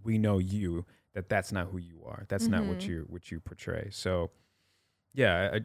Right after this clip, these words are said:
Speaker 1: I, I think it's important, though, to kind of identify all these things, because that's a great question, by the way, from Fatima. Um, very, very good question. And
Speaker 2: Yeah,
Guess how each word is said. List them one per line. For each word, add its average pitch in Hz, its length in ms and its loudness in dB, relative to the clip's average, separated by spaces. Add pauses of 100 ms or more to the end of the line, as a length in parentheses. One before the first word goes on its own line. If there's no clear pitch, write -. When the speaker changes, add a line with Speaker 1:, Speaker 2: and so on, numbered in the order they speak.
Speaker 1:
I, 117 40 -4
I - 20 0
think 135 200 2
it's 120 120 0
important, 101 380 0
though, 92 120 0
to 90 60 0
kind 101 200 -2
of 92 80 2
identify 92 520 0
all 87 60 2
these 85 180 -4
things, 82 280 -6
because 85 500 -6 (480)
that's - 160 -2
a 123 40 6
great 104 220 6
question, 90 560 -2
by 90 140 0
the 85 100 0
way, 85 160 0
from 90 180 -8
Fatima. 87 640 -4
Um, 98 420 -6 (260)
very, 101 220 2
very 101 320 2
good 87 160 -6
question. 90 380 -6
And 87 240 -8 (160)
Speaker 2:
Yeah, 220 140 -8